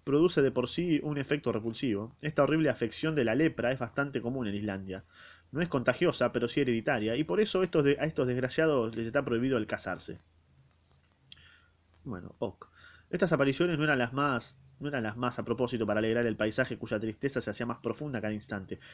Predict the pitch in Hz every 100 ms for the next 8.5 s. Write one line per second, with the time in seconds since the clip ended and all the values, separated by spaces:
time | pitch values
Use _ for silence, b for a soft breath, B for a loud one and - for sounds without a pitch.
0 | B B 143 233 226 185 156 151 214 143
1 | 139 180 190 147 123 135 160 127 127 135
2 | 160 123 143 156 135 123 113 117 - 131
3 | - B B - - - 147 151 139 160
4 | 147 151 202 233 214 220 - 143 147 175
5 | 175 143 - 160 123 147 147 165 135 120
6 | 117 139 127 110 117 151 135 113 b b
7 | 123 131 170 156 - 131 - 113 - 123
8 | 104 98 - 80